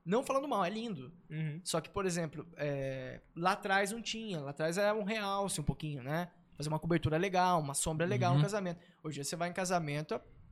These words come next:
Speaker 1: a, tem
Speaker 2: É uma
Speaker 1: noiva
Speaker 2: mega
Speaker 1: que parece uma
Speaker 2: produção.
Speaker 1: drag queen, né?
Speaker 2: Uhum.
Speaker 1: Então,
Speaker 3: Entendi.
Speaker 1: não é?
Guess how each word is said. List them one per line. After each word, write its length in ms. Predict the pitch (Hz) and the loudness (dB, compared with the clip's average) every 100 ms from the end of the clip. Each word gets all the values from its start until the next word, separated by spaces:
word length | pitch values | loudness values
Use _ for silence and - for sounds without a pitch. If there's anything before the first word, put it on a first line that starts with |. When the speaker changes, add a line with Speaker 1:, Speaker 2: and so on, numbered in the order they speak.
| - - 220 | -20 -6 -2
Speaker 1:
a, 40 | 190 | -2
tem 200 | - 175 | -2 0
Speaker 2:
É 60 | |
uma 100 | 147 | 4
Speaker 1:
noiva 140 | 190 185 | 6 6
Speaker 2:
mega 40 | 175 | 6
Speaker 1:
que 60 | |
parece 160 | 214 208 | 6 6
uma 100 | 240 | 6
Speaker 2:
produção. 200 | 202 233 | 6 6
Speaker 1:
drag 100 | 240 | 4
queen, 300 | - 262 247 | -2 -2 -2
né? 180 | 214 214 - - | -4 -4 -8 -8
Speaker 2:
Uhum. 300 | 165 170 170 - - 160 | -6 -4 -6 -6 -6 -4
Speaker 1:
Então, 280 | 160 180 143 | 2 4 4
Speaker 3:
Entendi. 200 | 104 196 | 4 6
Speaker 1:
não 100 | |
é? 120 | 202 | 6